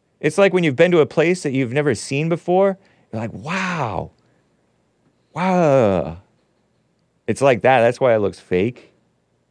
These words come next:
You see it there? Okay, here it is. Look at this. Um, when you're looking at the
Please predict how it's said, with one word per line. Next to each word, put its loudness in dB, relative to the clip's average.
You -2
see 0
it 4
there? 2
Okay, 4
here 4
it 2
is. 2
Look 4
at 2
this. 2
Um, 4
when -2
you're 2
looking 2
at 0
the 2